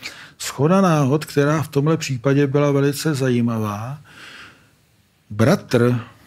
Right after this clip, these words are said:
Václav Plaček ve, ve, ve Velvarech pracoval, nebo byl zaměstnán, nebo abych to řekl, byl kaplanem.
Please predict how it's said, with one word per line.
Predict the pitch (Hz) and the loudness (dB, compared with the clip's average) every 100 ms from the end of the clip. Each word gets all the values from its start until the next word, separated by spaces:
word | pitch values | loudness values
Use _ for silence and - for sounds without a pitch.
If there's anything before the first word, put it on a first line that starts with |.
| _ _ _ _ - | _ _ _ _ -10
Václav | 110 123 151 160 139 - | -2 0 0 2 0 0
Plaček | 110 101 - 113 123 127 - - _ _ - _ _ _ _ 113 | -6 -4 -2 0 0 -4 -20 -20 _ _ -20 _ _ _ _ 0
ve, | 127 127 | 2 2
ve, | 120 - | 2 2
ve | 123 120 | 2 2
Velvarech | 104 117 110 110 104 104 107 139 - - _ _ _ _ _ - _ _ _ | 2 2 2 0 0 2 0 -2 -10 -18 _ _ _ _ _ -20 _ _ _
pracoval, | 120 117 - 120 120 117 | -4 -4 0 0 2 0
nebo | 131 110 101 | -2 -4 -8
byl | 110 107 _ | -14 -20 _
zaměstnán, | 101 98 110 113 - 117 110 104 | -6 0 0 0 -4 -4 -2 -4
nebo | - - | -6 -12
abych | 95 101 - | -10 -10 -8
to | 110 | -6
řekl, | 104 131 - | -4 -6 -2
byl | 123 123 | -2 0
kaplanem. | 117 117 135 135 123 90 | -2 0 2 4 4 0